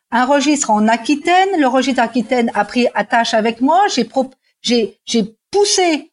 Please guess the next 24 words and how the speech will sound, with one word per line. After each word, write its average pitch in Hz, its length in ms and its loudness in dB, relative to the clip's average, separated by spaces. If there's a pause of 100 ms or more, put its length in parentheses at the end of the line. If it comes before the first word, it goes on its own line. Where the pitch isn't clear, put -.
leur 240 200 0
candidature 247 920 0
qui 233 140 -2
semble 220 380 0
avoir, 214 500 0
euh, 190 400 -2
la, 202 260 0
une 208 140 0
bonne 269 260 2
oreille 254 360 0
de 214 80 0
la 202 140 2
part 196 180 0
de 196 100 -2
Santé 190 280 -4
publique 190 400 -4
France 190 200 -4
et 202 60 -2
de 180 60 -2
l'inserm. 220 400 0 (300)
J'en 220 180 -2
suis 214 220 -2
ravie. 233 480 0 (600)
Euh, 208 520 2